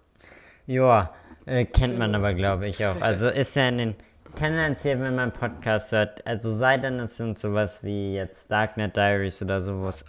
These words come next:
Speaker 1: um ein Thema speziell geht, um eine Geschichte quasi, äh, sch-,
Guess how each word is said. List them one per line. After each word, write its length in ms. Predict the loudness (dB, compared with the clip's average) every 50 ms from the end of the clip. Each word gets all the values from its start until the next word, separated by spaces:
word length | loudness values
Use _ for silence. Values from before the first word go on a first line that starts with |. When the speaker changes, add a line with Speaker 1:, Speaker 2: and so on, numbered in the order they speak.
| -14
Speaker 1:
um 140 | -12 -12 -12 -12 -4 0
ein 340 | 4 4 4 4 4 0 -2
Thema 500 | -4 -4 -4 -2 -2 0 0 0 0 -2
speziell 760 | -4 -8 -10 -8 -8 -8 -8 -8 -4 0 2 2 2 2 0
geht, 320 | 0 0 0 0 0 0 -4
um 100 | -8 -6 -4
eine 280 | -2 -2 0 -2 -2
Geschichte 640 | -2 -4 -4 -2 0 0 -2 -2 -4 -4 -2 -2 -2
quasi, 880 | -2 -2 -2 0 2 2 4 2 2 0 -2 -2 -2 -2 -2 -4 -4 -4
äh, 200 | -4 -4 -4 -4 -6 -8 -16 _ _ _ _ -16
sch-, 280 | -12 -10 -8 -8 -8